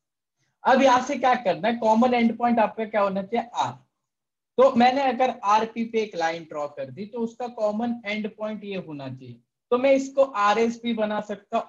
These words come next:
आरटी भी बना सकता हूँ। क्यों? Because उसका common point क्या आ जाएगा? End point is R। ओके, चलो,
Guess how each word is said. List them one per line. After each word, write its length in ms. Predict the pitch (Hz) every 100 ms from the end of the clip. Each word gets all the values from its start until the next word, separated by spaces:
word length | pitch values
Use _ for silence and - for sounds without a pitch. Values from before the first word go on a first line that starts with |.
| -
आरटी 960 | 185 202 - - _ _ _ _ 247 254
भी 140 | 220
बना 280 | 160 147 127
सकता 320 | 123 - - -
हूँ। 160 | - _ _
क्यों? 140 | 277 240
Because 420 | 240 247 254 240
उसका 220 | 233 254
common 400 | 233 220 220 226
point 400 | 220 220 214 208
क्या 120 | 214 196
आ 60 |
जाएगा? 580 | 180 175 170 165 - - _ _ _ _ _ -
End 260 | 190 208 214
point 420 | 226 302 - 208
is 240 | 277 - _ 139
R। 140 | 127 - _ _ 185
ओके, 300 | 190 311 311 - _ _ _ _ -
चलो, 460 | 196 151 113 123